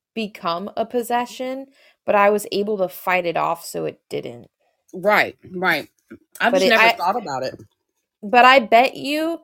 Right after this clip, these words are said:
Speaker 1: if I wasn't a fighting kind of person, it probably could have possessed me.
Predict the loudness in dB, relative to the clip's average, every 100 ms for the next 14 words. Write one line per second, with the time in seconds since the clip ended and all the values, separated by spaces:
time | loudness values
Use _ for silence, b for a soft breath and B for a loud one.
0 | b b b -2 -2 0 2 4 4 4
1 | 2 2 -4 -4 -4 0 2 2 -2 -8
2 | -6 -4 -4 -4 -4 -4 -4 -6 -4 -6
3 | -8 _ -2 0 0 -4 -6 -6 -6 -8
4 | -10 -8 -8 -10 -14 -14 -16